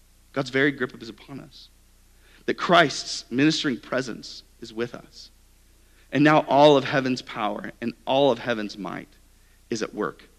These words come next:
within us to accomplish what God has called us to, so that we can step out, so that you can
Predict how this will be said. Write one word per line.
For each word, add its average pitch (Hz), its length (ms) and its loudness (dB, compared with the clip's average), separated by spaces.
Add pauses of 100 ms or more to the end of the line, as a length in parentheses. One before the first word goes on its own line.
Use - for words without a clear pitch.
(120)
within - 260 -12
us - 380 -14 (720)
to - 100 -2
accomplish 127 420 -4
what 90 120 -12
God 107 200 -8
has 113 140 -14
called 110 260 -14
us - 140 -18
to, - 140 -20 (960)
so - 140 -6
that 113 120 -8
we 135 160 2
can 104 420 -6 (500)
step - 360 -10
out, 107 240 -10 (800)
so - 140 -10
that - 100 -14
you 139 140 -4
can 117 400 -8